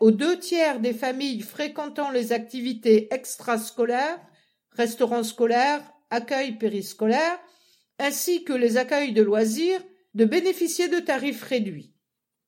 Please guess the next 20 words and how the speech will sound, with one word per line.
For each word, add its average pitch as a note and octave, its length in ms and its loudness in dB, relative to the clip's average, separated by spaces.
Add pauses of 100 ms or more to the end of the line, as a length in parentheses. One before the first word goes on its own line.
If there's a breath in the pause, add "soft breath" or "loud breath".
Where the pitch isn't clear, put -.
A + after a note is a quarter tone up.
(260)
Plus F4+ 260 4
d'infos E4 320 0
pratiques. D4 680 -8 (760)
Les C4+ 180 -2
comptes F4+ 440 0 (240)
deux D4+ 300 -2
mille E4 220 -2
vingt A#3 520 -4
et B3+ 80 2
le B3+ 120 0
budget A3+ 720 4
deux A3 300 -4
mille F4 220 0
vingt B3 260 -4
et G#3 160 4
un C4 320 -2
sont C#4 320 -8
à C4+ 80 0
retrouver C4+ 720 -4
sur A3 420 2